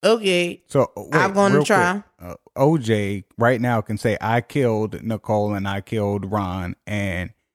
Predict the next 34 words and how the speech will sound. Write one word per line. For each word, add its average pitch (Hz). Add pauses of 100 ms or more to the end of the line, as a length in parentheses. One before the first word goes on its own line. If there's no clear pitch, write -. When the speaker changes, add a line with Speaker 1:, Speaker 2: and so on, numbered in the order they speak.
(180)
Speaker 2:
nothing 110
can 98
happen 95
to 92
him 76
right 80
now. 73 (340)
Speaker 1:
As 165
far 170
as 160
that 170
is 175
concerned, 165
'cause 160 (360)
double 156
jeopardy 160
will 156
Speaker 2:
Okay. 92
Speaker 1:
apply 165 (480)
because 156
he's, 170 (240)
but 165 (380)
of 160
course 214
we 185
saw 175
what 160
happened. 180 (240)
He 185
was 175
acquitted 190
of 165
criminal 214
charges, 160